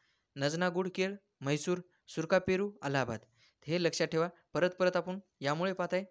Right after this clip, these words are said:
की मुलांना लक्षात राहावं लवकर. त्यानंतर हे आपण पुढचे पाहण्या अगोदर एकदा परत पहा. तेजपूर लिची, तेजपूर लिची ही आसाममध्ये आहे. नंजनागुड केळ म्हैसूरला आहे. त्यानंतर सुरखा पेरू, अलाहाबाद हे प्रसिद्ध ठिकाणं आहेत आणि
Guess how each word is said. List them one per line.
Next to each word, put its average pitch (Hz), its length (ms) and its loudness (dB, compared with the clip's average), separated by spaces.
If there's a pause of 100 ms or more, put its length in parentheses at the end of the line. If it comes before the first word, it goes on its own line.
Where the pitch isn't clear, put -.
(140)
की 190 120 -4
मुलांना 165 400 -2
लक्षात 160 340 0
राहावं 139 220 4
लवकर. 123 240 -4 (340)
त्यानंतर 165 400 -2 (400)
हे 180 120 2
आपण 170 280 -2
पुढचे 165 260 -4
पाहण्या 175 240 2
अगोदर 170 220 0 (180)
एकदा 151 200 0
परत 175 220 2
पहा. 185 240 0 (200)
तेजपूर 170 320 4
लिची, 180 300 0 (200)
तेजपूर 170 300 2
लिची 185 260 0
ही 190 80 2
आसाममध्ये 175 560 0
आहे. 175 120 -2 (400)
नंजनागुड 180 540 2 (240)
केळ 190 180 6 (340)
म्हैसूरला 185 400 4
आहे. 175 180 2 (300)
त्यानंतर 165 320 4
सुरखा 180 300 2
पेरू, 190 300 4 (160)
अलाहाबाद 151 360 4 (280)
हे 196 160 4
प्रसिद्ध 170 520 2
ठिकाणं 175 340 2
आहेत 175 180 4 (320)
आणि 156 260 2